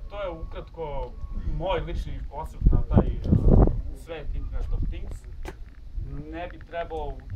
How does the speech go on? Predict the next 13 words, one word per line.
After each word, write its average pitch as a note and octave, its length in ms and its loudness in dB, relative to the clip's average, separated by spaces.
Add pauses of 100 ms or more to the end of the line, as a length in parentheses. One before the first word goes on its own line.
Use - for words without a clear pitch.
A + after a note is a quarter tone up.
vašem, D3+ 320 -8
da A2+ 80 -16
kažem, C3 260 -12
budućem - 260 -16
radu, B2+ 180 -12
vi B2 80 -16
ste - 120 -18
svi B2+ 400 -18 (1300)
polaznici C3 500 -12 (200)
ovog, A#2 200 -12
uh, - 60 -16 (480)
da - 140 -16
kažem, A#2+ 200 -18